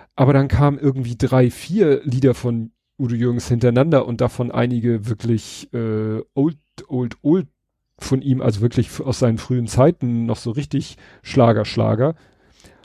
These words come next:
Wo ich dachte, hat jetzt jemand die Best-of von Udo Jürgens, äh, angemacht oder was? Also das ist der einzige Kritikpunkt. Das mit der Musik war eher so,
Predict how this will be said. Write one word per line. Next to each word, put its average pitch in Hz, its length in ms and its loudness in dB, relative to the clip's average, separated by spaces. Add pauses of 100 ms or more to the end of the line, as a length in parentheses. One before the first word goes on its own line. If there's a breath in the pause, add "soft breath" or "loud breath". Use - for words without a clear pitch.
(680 soft breath)
Wo 131 140 6
ich 123 80 2
dachte, 117 300 4
hat - 120 2
jetzt 127 160 0
jemand 120 220 -2
die 113 60 -2
Best-of 127 440 2
von 135 420 -4
Udo 120 180 -2
Jürgens, 110 540 -4
äh, 110 220 -2
angemacht 107 560 -4
oder 98 240 -10
was? - 320 -18 (640 loud breath)
Also 135 160 4
das 156 160 4
ist - 120 0
der 165 100 6
einzige 156 320 0
Kritikpunkt. 202 760 -2 (680 soft breath)
Das 156 280 2
mit 165 140 0
der 151 60 4
Musik 147 600 -4
war 139 400 2
eher 135 260 2
so, 123 460 -4